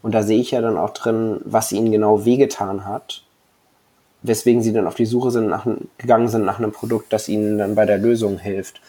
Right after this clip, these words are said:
Und in den Kommentaren darunter habe ich ja auch eine Forumsituation letztlich, wo die Leute sich darüber austauschen, was sie sonst noch gekauft haben, warum das Produkt dann doch problematisch war, ob man noch was dazu kaufen sollte,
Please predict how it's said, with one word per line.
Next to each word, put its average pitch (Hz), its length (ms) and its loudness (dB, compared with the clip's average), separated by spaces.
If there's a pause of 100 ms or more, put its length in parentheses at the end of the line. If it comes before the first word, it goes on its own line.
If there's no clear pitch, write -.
(200)
Und 113 160 0
in 113 120 4
den 110 200 4
Kommentaren 107 560 0
darunter 113 500 2
habe 110 160 0
ich 113 80 -10
ja 80 140 2
auch - 140 0
eine 107 100 -4
Forumsituation 113 840 0
letztlich, 98 400 -4
wo 101 80 -6
die 98 80 -4
Leute 98 300 0
sich 104 180 -8
darüber 90 400 0
austauschen, 95 960 -2 (580)
was 104 200 0
sie 107 80 -4
sonst 110 320 4
noch 113 100 -4
gekauft 107 500 0
haben, 104 300 0
warum 98 220 -4
das 92 160 -4
Produkt - 440 -4
dann 92 460 0
doch - 220 0
problematisch 110 720 0
war, 98 260 2 (300)
ob - 160 -6
man 101 120 2
noch 90 140 -4
was 95 140 -6
dazu - 340 -2
kaufen 107 460 2
sollte, 98 640 0